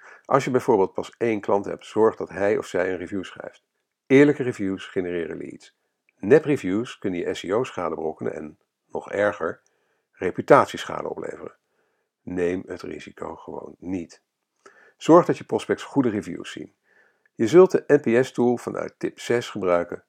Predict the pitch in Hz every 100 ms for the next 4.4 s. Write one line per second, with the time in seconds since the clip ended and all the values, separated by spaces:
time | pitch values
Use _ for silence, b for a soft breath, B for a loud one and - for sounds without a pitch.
0 | _ - 82 - 95 110 - - 85 80
1 | 85 - - - - 85 90 92 98 131
2 | 92 - _ _ _ _ _ _ _ _
3 | _ _ - B B B 170 175 120 101
4 | - 135 127 -